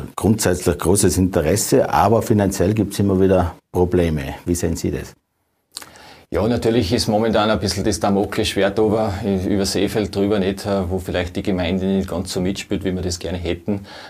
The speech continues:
Speaker 2: Auf der anderen Seite gibt's ein ganz klares Commitment seitens des österreichischen Skiverbandes,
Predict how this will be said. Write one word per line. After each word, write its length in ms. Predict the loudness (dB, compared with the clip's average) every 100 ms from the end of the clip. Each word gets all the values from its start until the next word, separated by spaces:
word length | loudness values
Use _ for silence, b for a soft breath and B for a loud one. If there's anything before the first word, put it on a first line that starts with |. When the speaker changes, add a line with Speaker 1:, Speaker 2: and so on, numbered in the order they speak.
| -16
Speaker 2:
Auf 80 | -6
der 100 | -2
anderen 160 | -2
Seite 300 | 0 -2 -2
gibt's 360 | -4 -4 -4 -2
ein 220 | 0 -2 -4 -6
ganz 260 | -4 -4 -2
klares 360 | -2 0 -2
Commitment 540 | -2 -4 -4 -2 -2 -2
seitens 380 | -4 -4 -6
des 140 | -6 -4
österreichischen 480 | -4 -4 -4 -4 -6
Skiverbandes, 560 | -4 -2 0 0 -2